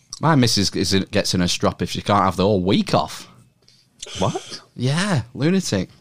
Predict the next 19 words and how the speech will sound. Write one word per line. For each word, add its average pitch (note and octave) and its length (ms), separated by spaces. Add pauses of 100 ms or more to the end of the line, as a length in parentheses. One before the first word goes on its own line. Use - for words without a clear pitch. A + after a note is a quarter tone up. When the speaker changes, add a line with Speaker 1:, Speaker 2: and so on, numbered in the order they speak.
(880)
Speaker 2:
Mm. F3+ 200
<laughs> - 2000
I've - 60
got C3+ 140
my B2 100
book. C#3 360 (840)
My B2 80
first B2 320
book, A#2+ 140 (280)
my G#2+ 100
first - 380
birthday E3+ 360
book. A2 360 (560)
Speaker 1:
A A2 60
birthday C#3+ 420
book? C3+ 260
Oh, A#2+ 100
what's A#2+ 260
that? A#2 180